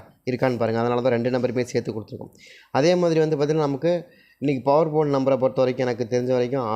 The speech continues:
அறுநூத்தி நாற்பத்தி எட்டு, முந்நூற்றி ஐம்பது,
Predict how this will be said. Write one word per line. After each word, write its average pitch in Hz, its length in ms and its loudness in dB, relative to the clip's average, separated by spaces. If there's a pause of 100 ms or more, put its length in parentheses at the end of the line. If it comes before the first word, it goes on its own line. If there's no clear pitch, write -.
அறுநூத்தி 135 480 0
நாற்பத்தி 113 420 -4
எட்டு, 147 200 -6 (1000)
முந்நூற்றி 135 460 -2 (100)
ஐம்பது, 117 380 -2